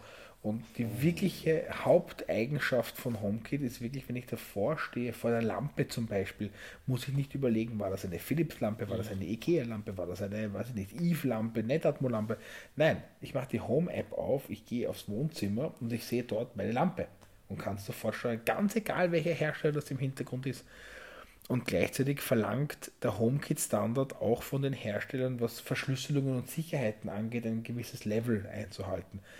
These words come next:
Also es gibt einem schon eine Art Qualitäts- und, und Zusammenarbeitssiegel, dieses HomeKit,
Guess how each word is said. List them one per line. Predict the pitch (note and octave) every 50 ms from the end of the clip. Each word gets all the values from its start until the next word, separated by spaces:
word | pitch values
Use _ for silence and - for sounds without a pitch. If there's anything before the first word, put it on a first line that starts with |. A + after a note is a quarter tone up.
| - - - - -
Also | - A#2+ A#2 A#2 - - - - - -
es | - A#2 - -
gibt | - - D#3 -
einem | - A#2 B2+ C3
schon | B2+ - C#3 C#3+
eine | D3+ D3 D3 C3
Art | B2+ A#2+ A#2+ A#2 - - - - - - - - - -
Qualitäts- | - - A#2 A2 A2+ A2 - - - G2+ G#2+ C3+ D3 C#3+ - - - - -
und, | - B2 B2 A#2+ A#2 A#2 A#2 - -
und | - C3 A#2+ A#2 -
Zusammenarbeitssiegel, | - - B2 A#2 A#2 A2 B2 C#3+ C#3 C3+ - - - A#2 A2 G#2+ G#2+ - - - - C3+ C3 A#2+ A#2 A#2 A2+
dieses | G#2 G#2+ G#2 G#2 G#2+ - -
HomeKit, | - G2+ G2 G2 - - C3+ C3+ C#3